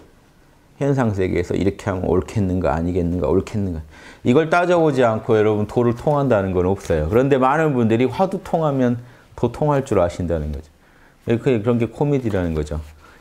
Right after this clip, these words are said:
이 현-, 이 인간의 영혼은 그렇게 닦이게 돼 있질 않아요. 어, 화두니 뭐니 해서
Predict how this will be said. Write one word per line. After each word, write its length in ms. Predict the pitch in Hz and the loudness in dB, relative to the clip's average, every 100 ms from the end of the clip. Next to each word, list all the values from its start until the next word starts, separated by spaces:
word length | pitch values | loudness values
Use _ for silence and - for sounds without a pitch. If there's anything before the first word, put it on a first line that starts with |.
| - - - - | -20 -20 -20 -6
이 120 | - | 0
현-, 160 | 156 - | 0 0
이 160 | - 113 | 0 2
인간의 500 | 117 123 143 151 135 | 4 4 4 4 2
영혼은 380 | 107 120 123 110 | 2 2 2 2
그렇게 300 | 117 120 120 | 0 0 -2
닦이게 420 | - 92 110 104 | -2 -6 -2 -2
돼 120 | 101 | 0
있질 280 | 101 - 101 | -4 0 0
않아요. 400 | 87 92 76 60 - _ - _ - _ _ _ _ | 0 -2 -4 -6 -14 _ -20 _ -20 _ _ _ _
어, 380 | - 50 50 - | -10 -8 -8 -10
화두니 520 | - 185 180 180 170 139 | -2 -2 2 2 4 4
뭐니 360 | 127 147 147 | 4 2 2
해서 580 | 156 156 147 139 - | 2 2 2 2 0